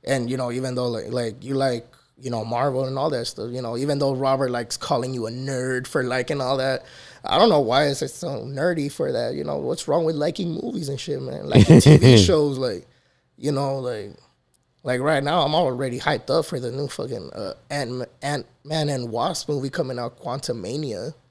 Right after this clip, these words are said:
Speaker 2: Oh, yeah, there's a new one coming out?
Speaker 1: Yeah, and that's coming out, I think, at the beginning of the year, bro.
Speaker 2: Oh,
Speaker 1: In
Speaker 2: okay.
Speaker 1: January.
Speaker 2: I usually, I watch 'em, but I'm not like, I don't,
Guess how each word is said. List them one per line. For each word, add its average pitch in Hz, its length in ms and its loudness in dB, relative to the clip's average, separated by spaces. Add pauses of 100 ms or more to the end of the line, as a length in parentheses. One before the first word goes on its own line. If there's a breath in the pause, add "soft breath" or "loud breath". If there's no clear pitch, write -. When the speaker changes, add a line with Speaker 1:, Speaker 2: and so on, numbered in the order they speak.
(140)
Speaker 2:
Oh, 110 200 10
yeah, 98 160 12
there's 98 180 8
a 101 40 6
new 101 140 8
one 113 100 10
coming 127 260 8
out? 123 240 6 (100)
Speaker 1:
Yeah, 185 180 -2
and 214 200 -2
that's - 420 -8
coming 151 240 -8
out, 160 80 -6
I 170 60 -6
think, 175 220 -10
at 156 100 -8
the 131 80 -4
beginning 139 400 -4
of 156 80 -2
the - 80 -6
year, 214 320 -4
bro. 151 200 -6
Speaker 2:
Oh, 90 260 6
Speaker 1:
In 85 100 4
Speaker 2:
okay. - 20 -2
Speaker 1:
January. 95 640 4 (140)
Speaker 2:
I - 80 10
usually, 139 340 8
I 135 160 8
watch 131 380 10
'em, 170 180 10
but 120 160 10
I'm 123 160 8
not 127 140 6
like, 101 380 6
I 104 100 8
don't, 101 340 6